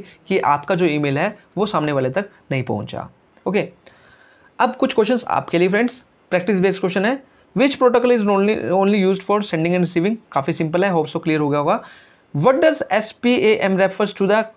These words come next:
context of mail? तो फ्रेंड्स एक चीज़ और काफ़ी बार पूछी जाती है, स्पैम। स्पैम मेल कौन सा होता है?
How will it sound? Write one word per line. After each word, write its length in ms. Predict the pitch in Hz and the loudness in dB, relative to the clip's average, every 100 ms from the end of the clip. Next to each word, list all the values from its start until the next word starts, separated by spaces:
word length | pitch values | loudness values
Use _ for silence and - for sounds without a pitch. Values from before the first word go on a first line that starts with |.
| _ - | _ -4
context 320 | 185 190 185 | -2 -2 -2
of 220 | 202 - 123 | -4 -4 -6
mail? 200 | 117 113 - - - | -6 -8 -16 -14 -6
तो 60 | |
फ्रेंड्स 280 | 254 277 196 | 0 0 2
एक 160 | 202 202 | 0 0
चीज़ 140 | 233 | 2
और 180 | 233 202 | 2 0
काफ़ी 260 | 208 196 214 | -2 -2 0
बार 100 | 196 | 0
पूछी 180 | 196 185 | 0 0
जाती 160 | 190 | 0
है, 40 | 247 | -4
स्पैम। 320 | - 131 107 - _ | -2 -4 -4 -14 _
स्पैम 340 | - - 233 | -12 -2 0
मेल 260 | 254 247 240 | 2 2 2
कौन 200 | 233 180 | 2 -2
सा 140 | 170 | 0
होता 260 | 170 165 208 | 0 0 0
है? 120 | 247 | -2